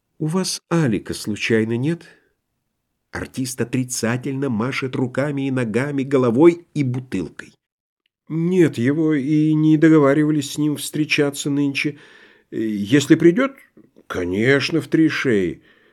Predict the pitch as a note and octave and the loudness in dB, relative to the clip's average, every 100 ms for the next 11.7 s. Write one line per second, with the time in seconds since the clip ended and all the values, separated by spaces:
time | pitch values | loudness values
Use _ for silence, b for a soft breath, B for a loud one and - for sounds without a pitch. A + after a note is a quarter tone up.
0 | b _ _ - E3 E3 D3 D3 - D3+ | b _ _ -4 4 4 4 -4 -6 -10
1 | - _ _ _ _ _ _ _ _ - | -12 _ _ _ _ _ _ _ _ -6
2 | - C3+ A#3 D3 F2 D#2 - - _ _ | -4 -2 -2 -4 -6 -8 -12 -20 _ _
3 | _ _ _ _ _ - A#2+ D3+ B2 E2 | _ _ _ _ _ -6 -6 -4 -8 -10
4 | - C#3+ - - _ _ _ _ _ _ | -14 -16 -18 -20 _ _ _ _ _ _
5 | _ _ _ - G2 F2 - G#2 B2 F3 | _ _ _ -10 -6 -6 -8 -10 -8 -8
6 | G2 - - D2 - - _ _ _ _ | -10 -12 -14 -16 -16 -18 _ _ _ _
7 | _ _ _ _ - - B2 D#3+ E3+ F3 | _ _ _ _ -12 -6 -6 -4 -4 -4
8 | B2+ - G#2 - C#3+ A2 G2+ G2 B2+ A2 | -6 -8 -10 -6 -6 -4 -6 -6 -6 -4
9 | G#2+ - _ _ _ _ _ _ _ _ | -6 -8 _ _ _ _ _ _ _ _
10 | _ _ _ _ _ _ - G#2 A2+ A2 | _ _ _ _ _ _ -14 -4 0 0
11 | F#2 F#2 F#2+ F2 F#2+ C#2 - | -2 -6 -4 -4 -4 -6 -12